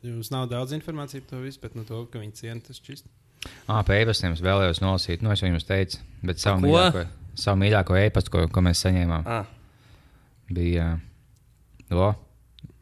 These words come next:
Speaker 2: mums jaunietis sūta, "Bļā, čaļ, man ir četrpadsmit gadi, un es dievinu tēmas, pa ko jūs runājat, un kā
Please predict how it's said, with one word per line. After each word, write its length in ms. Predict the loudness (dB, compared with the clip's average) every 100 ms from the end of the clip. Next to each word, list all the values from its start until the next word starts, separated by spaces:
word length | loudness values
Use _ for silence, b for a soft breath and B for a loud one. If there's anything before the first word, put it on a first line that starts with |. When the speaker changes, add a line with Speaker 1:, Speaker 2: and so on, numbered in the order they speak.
| -20 -20 b b b b -10
Speaker 2:
mums 160 | 0
jaunietis 400 | 4 6 4 2
sūta, 460 | 2 0 2 0 0 B B B -2
"Bļā, 220 | 4 6
čaļ, 320 | 6 6 6 6
man 100 | 4
ir 100 | 6
četrpadsmit 360 | 4 4 2 6
gadi, 280 | 6 6 2 B B B
un 80 | 0
es 140 | 4
dievinu 360 | 6 6 6 6
tēmas, 320 | 6 6 4
pa 80 | 4
ko 160 | 4 4
jūs 120 | 4
runājat, 420 | 4 4 4 4
un 80 | 4
kā 180 | 4 4